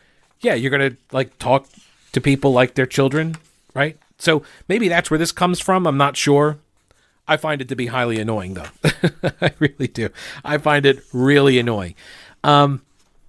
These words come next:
the other thing is, we don't get to look at this data. We don't know what's going on, and, uh, this, this standard that he's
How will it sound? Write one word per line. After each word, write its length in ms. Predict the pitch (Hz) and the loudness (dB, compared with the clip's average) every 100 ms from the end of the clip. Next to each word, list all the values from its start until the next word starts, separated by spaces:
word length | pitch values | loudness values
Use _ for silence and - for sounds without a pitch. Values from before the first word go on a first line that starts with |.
| - | -2
the 200 | 139 208 | 2 2
other 240 | 285 339 | 2 0
thing 240 | - 131 117 | 2 0 0
is, 320 | 104 101 - _ _ - | -2 -4 -8 _ _ -2
we 160 | 156 | 2
don't 140 | 220 196 | 4 4
get 220 | 190 160 | 2 0
to 80 | 160 | -2
look 180 | 165 160 | -2 -2
at 120 | 139 | 0
this 180 | 139 - | -2 2
data. 280 | 147 143 | 2 2
We 200 | 135 180 | 4 4
don't 180 | 190 175 | 4 4
know 100 | 165 | 2
what's 220 | 151 151 | 2 0
going 400 | - 151 143 135 | 0 2 2 2
on, 300 | 131 135 131 | 2 4 4
and, 220 | 123 113 - | 4 0 0
uh, 260 | 123 117 | 2 2
this, 240 | 135 123 - | 2 0 0
this 180 | 123 - | -2 -2
standard 520 | - 160 170 165 143 | -2 0 0 0 0
that 160 | 139 | -2
he's 260 | 127 123 | -2 -6